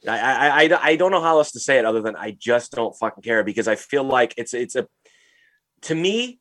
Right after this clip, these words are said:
nothing, nothing speaks Saint Louis more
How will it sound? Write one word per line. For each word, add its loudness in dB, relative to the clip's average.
nothing, -2
nothing -14
speaks -10
Saint -6
Louis -2
more 0